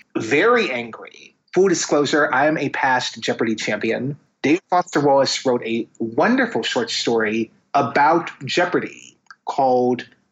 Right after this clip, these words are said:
Little Expressionless Animals, which I want to bring up really quick in its treatment of women versus men, because it goes back to the same,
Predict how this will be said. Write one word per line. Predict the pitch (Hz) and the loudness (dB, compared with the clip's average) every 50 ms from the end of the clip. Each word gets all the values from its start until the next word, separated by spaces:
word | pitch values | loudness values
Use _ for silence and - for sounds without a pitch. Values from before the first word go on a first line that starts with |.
| _ - 110 | _ -14 -6
Little | 113 135 156 180 180 180 180 147 | -2 0 2 4 6 6 4 2
Expressionless | - - - - - - - 139 - - - 139 123 120 - - - 120 | 0 -2 -4 -4 -4 -2 -2 -2 -2 -2 -2 -2 -2 -2 -4 -6 -6 -6
Animals, | 110 104 - - - - _ - _ _ - - - - - - - _ _ _ _ _ _ _ _ _ | -10 -10 -10 -12 -20 -20 _ -20 _ _ -6 -4 -4 -4 -4 -6 -10 _ _ _ _ _ _ _ _ _
which | - 143 143 139 - - | 0 0 0 0 0 0
I | - 151 | 0 0
want | 131 151 190 226 | 2 2 0 0
to | |
bring | 226 254 226 | 0 0 0
up | 208 - - | -2 0 0
really | 165 160 156 151 | 0 0 0 0
quick | - - 151 143 139 - - _ _ - | 0 0 0 0 -2 -6 -14 _ _ -4
in | 135 127 | -4 -2
its | 123 120 - - | -2 -4 -4 -6
treatment | - - 156 156 151 143 135 131 127 117 - - | -4 -2 -2 -2 0 0 -2 -2 -2 -4 -6 -6
of | - 120 120 117 117 113 107 104 - - _ _ _ _ - | -2 -2 0 0 0 0 -2 -4 -6 -18 _ _ _ _ -6
women | 120 127 147 151 156 147 139 127 | -2 2 2 4 4 2 0 0
versus | 127 123 - - 117 - - | -2 -2 -2 -4 -6 -6 -6
men, | 113 123 143 - - - - _ - - - - - - - - - _ _ _ _ - | -4 -2 -2 -4 -4 -8 -14 _ -20 -20 -20 -20 -20 -20 -20 -20 -20 _ _ _ _ -4
because | - 131 - - - 139 135 131 123 - - - - _ | -2 -2 0 2 2 2 4 2 2 -2 -4 -8 -10 _
it | - 143 135 | -4 -2 0
goes | - 170 214 220 - | 2 2 2 2 2
back | - 180 165 160 - | 2 0 0 -2 -2
to | 160 | -4
the | 143 135 | -4 -4
same, | - - - 147 147 147 147 139 135 | -2 -2 -2 -2 0 0 0 -2 -2